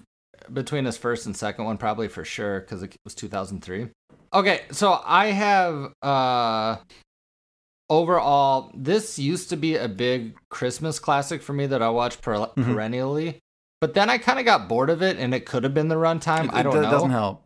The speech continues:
Speaker 1: And I hadn't watched it for, I hadn't watched it for a few years. In a weird way, I kinda replaced it by, like, The Holiday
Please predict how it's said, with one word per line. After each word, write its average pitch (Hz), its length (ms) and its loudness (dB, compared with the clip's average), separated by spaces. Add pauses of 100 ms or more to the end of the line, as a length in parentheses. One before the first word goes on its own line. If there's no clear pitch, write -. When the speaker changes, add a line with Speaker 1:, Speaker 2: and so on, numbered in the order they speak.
Speaker 1:
And 139 140 0
I 139 40 4
hadn't 190 280 2
watched 156 300 4
it 165 100 -2
for, - 240 -10 (220)
I 170 100 6
hadn't 240 320 2
watched 185 300 2
it - 60 -12
for 185 200 -2
a 143 60 0
few 147 220 -4
years. 156 360 2
In 131 140 -2
a 127 60 0
weird 139 240 0
way, 135 180 4
I 139 60 0
kinda 135 280 -2
replaced 123 580 -2
it 120 120 -4
by, 107 460 0 (500)
like, 95 320 -6 (180)
The 107 120 0
Holiday 151 680 2